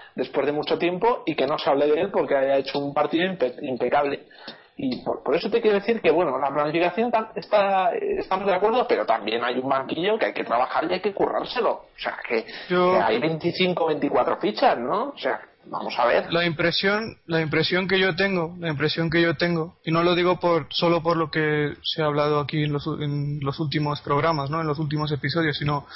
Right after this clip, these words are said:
Speaker 2: por lo que se lee en otros foros del Atlético de Madrid, pues, las derrotas de, ante el Mallorca y ante el Zaragoza han pesado para que,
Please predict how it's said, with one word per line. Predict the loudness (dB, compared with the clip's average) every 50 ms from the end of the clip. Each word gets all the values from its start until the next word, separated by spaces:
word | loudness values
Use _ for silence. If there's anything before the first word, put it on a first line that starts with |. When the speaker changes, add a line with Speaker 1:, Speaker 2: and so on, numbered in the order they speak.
| -18 -18 -6 -4
Speaker 2:
por | 0 0
lo | 0 0
que | 0 0 0
se | 0 0 2
lee | 2 4 4 4 2 0 -4 -6
en | -4 -2 0
otros | 0 0 0 -2 -2 -2
foros | 0 0 2 2 2 0 -2 -4 -8 -12 -20 -20 -20 -20 -20 _ _ _ -4
del | -2 0 2
Atlético | 2 2 2 2 2 2
de | 2
Madrid, | 2 2 2 2 2 0 0
pues, | 0 0 0 2 0 -2 -4 -6 -12 _ -8
las | -4 -2 0 0 0 0
derrotas | 0 2 2 2 0 2 0 0 -2 -2 -4 -6 -8 -10 -16 _ _ _ _ _ _ _ _ _ _ _
de, | -8 -6 -2 0 2
ante | 2 2 0 0 0 0 2 2
el | 2 2 0
Mallorca | 0 0 2 2 2 0 2 2 2 2
y | 2 2
ante | 0 -2 -2 0 0 2
el | 2 0 0 -2
Zaragoza | 0 0 0 2 2 2 0 0 -2 -4 -4 -6 -10 _ _ _ _ _
han | -2 -2 0 0
pesado | 0 0 0 2 0 2 2 2 2 2
para | 2 2 2 0 0
que, | -2 -2 0 0 0 0 -2 -6